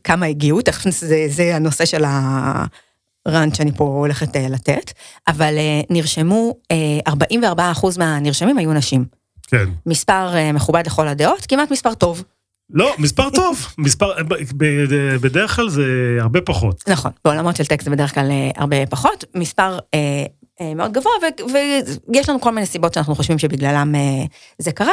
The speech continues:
Speaker 1: ועל זה אני הולכת לדבר בכמה אירועים של, אה, אה, של, אה, יום האישה. ולקחתי תמונה, תמונה שאני צילמתי מהבמה בצוותא, צילמתי
Speaker 2: מהמם.
Speaker 1: רגע, בזמן שהסתבכו שם עם הסאונד, צילמתי
Speaker 2: כן.
Speaker 1: תמונה של הקהל. העליתי לצ'אט ג'י פי טי,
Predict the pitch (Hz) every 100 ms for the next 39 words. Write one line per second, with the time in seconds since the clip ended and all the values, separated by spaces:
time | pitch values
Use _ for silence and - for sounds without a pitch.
0 | 370 190 185 185 156 156 147 147 147 147
1 | 143 139 - 147 143 143 - 143 135 131
2 | 135 131 147 135 135 139 139 139 135 139
3 | 165 147 135 135 127 - - - - -
4 | 143 160 160 320 - 339 240 214 247 330
5 | - 262 302 294 294 269 277 247 202 226
6 | 208 214 214 185 233 254 330 - 196 220
7 | 247 269 214 180 202 220 160 151 180 214
8 | 220 - 175 220 196 151 139 185 254 320
9 | - - _ _ - 170 202 226 - 143
10 | 135 220 226 - 143 156 139 - _ _
11 | - 202 311 339 302 226 226 208 226 -
12 | 139